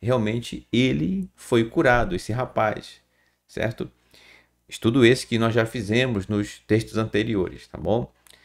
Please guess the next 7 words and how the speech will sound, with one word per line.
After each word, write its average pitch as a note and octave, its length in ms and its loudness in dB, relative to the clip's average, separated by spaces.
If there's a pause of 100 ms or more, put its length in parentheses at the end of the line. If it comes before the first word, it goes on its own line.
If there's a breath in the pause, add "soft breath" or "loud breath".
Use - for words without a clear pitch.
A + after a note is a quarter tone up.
(380 soft breath)
Portanto, D3 720 4 (120)
é A2+ 160 6
isso F3 400 0
que - 140 0
é - 60 6
a - 60 -6
pergunta. A2+ 760 -4